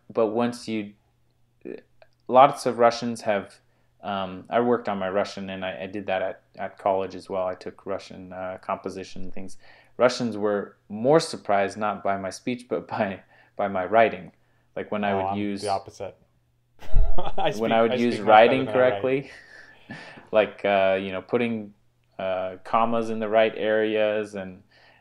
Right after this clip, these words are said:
Speaker 1: they would say, "Wow, your <laughs> wri-, writing is better than mine," or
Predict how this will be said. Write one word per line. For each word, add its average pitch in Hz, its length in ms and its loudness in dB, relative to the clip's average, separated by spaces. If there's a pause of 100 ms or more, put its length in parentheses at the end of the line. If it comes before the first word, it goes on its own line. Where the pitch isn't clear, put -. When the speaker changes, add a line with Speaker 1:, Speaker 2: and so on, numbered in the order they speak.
(160)
Speaker 1:
they 104 200 -8
would 98 140 -6
say, 98 120 -14
"Wow, 107 260 -2
your 107 240 -4
<laughs> 107 120 -10
wri-, - 60 -10 (180)
writing 117 320 0
is 113 80 -8
better 110 260 -6
than 104 160 -10
mine," 107 360 -8
or - 260 -14